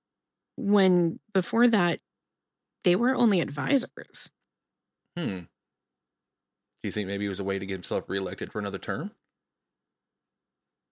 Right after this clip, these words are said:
Speaker 2: Or to keep himself in term because we were at war?
Speaker 1: Uh, either of those is possible, but it was the very beginning of Johnson's term,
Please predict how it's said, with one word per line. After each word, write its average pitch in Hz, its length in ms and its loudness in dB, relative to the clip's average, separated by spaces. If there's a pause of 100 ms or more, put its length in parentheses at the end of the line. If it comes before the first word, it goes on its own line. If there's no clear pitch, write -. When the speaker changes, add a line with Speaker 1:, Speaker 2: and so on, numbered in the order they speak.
(340)
Speaker 2:
Or 101 180 0
to 92 140 -4
keep - 280 -4
himself 104 320 -4
in 95 80 -6
term 101 220 -4
because 95 240 -8
we 95 140 -4
were 90 140 -2
at 92 80 -14
war? 113 300 -4 (1800)
Speaker 1:
Uh, 330 260 2 (1400)
either 349 200 8
of 415 80 4
those 320 220 4
is 247 100 6
possible, 220 560 2
but 233 220 4
it - 80 4
was 294 260 4
the 285 140 4
very 214 300 4
beginning 185 440 2
of 196 80 0
Johnson's 214 540 0
term, 262 420 2